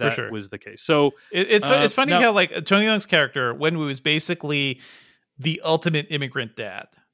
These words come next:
Speaker 2: right?
Speaker 1: <laughs>
Speaker 2: "I did all this for you.
Speaker 1: Mm.
Speaker 2: And you
Speaker 1: Yeah.
Speaker 2: can't, yeah,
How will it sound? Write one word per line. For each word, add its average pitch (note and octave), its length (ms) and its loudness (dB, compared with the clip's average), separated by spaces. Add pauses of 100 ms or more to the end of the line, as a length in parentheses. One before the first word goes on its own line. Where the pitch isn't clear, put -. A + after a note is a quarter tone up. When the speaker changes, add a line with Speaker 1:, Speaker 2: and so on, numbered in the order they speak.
(360)
Speaker 2:
right? C#3 320 0 (300)
Speaker 1:
<laughs> - 280 0
Speaker 2:
"I F#3+ 100 6
did A3+ 220 4
all B3 480 8
this A3+ 240 4
for F#3 180 -4
you. F3 600 0 (220)
Speaker 1:
Mm. C#3 440 -4 (320)
Speaker 2:
And D#3 160 0
you B2+ 60 2
Speaker 1:
Yeah. A#2 120 0
Speaker 2:
can't, E3 320 6 (160)
yeah, D3 380 -2